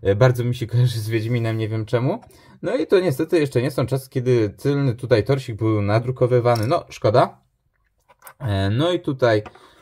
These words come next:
ja tak nie biorę tych figurek po kolei, od razu wam mówię. Królowa, no piękna figurka.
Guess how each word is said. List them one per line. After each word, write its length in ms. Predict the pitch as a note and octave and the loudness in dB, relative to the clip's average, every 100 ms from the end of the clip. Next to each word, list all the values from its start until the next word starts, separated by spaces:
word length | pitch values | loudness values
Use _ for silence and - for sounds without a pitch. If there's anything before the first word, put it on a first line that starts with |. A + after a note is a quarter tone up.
| _ - | _ -14
ja 60 | - | -6
tak 180 | E3+ | -4
nie 100 | D#3 | 0
biorę 240 | C3+ C3 G#2 | 6 6 4
tych 180 | G#2+ - | -2 -6
figurek 360 | G#2+ G#2 G2+ | -2 0 0
po 100 | - | 0
kolei, 240 | G#2 G#2 G2+ | 2 4 4
od 80 | |
razu 220 | G2+ G2 G2+ | 2 0 0
wam 160 | G#2 | -2
mówię. 320 | A#2+ D#3+ D#3+ - _ - - | -2 2 2 0 _ -20 -6
Królowa, 480 | - D3+ D#3+ A#2 G#2 | 2 6 6 4 2
no 140 | G#2 | 0
piękna 540 | G2 - D#3 D3+ - B2 | -4 -4 -4 -4 -4 -6
figurka. 640 | A#2+ A2+ C3 B2+ B2+ | -6 -2 0 2 2